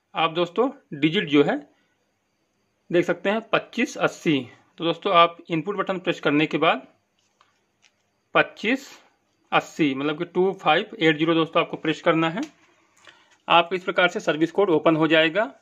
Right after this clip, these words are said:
अगर दोस्तों आपका इनपुट और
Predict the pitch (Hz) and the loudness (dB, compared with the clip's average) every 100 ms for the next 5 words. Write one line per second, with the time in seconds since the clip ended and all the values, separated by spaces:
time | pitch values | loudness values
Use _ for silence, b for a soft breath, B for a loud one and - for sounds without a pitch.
0 | _ _ _ _ _ - 180 196 190 202 | _ _ _ _ _ -2 0 0 0 2
1 | 180 180 - 190 190 180 - 170 170 208 | 2 2 2 4 2 -8 -4 -2 0 -4
2 | 247 190 185 156 156 151 | -8 -8 0 4 4 2